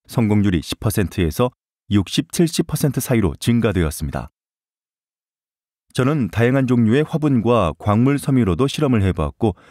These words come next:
컵이 클수록 효과적이었습니다. 두 번째로 시도한 화분입니다.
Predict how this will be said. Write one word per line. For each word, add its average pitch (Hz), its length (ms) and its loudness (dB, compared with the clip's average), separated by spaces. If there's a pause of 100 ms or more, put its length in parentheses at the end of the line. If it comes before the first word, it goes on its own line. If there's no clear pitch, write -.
(120)
컵이 117 260 0
클수록 - 500 -2 (120)
효과적이었습니다. 107 920 -2 (1800)
두 139 120 2
번째로 147 340 0
시도한 110 360 0
화분입니다. 76 720 -2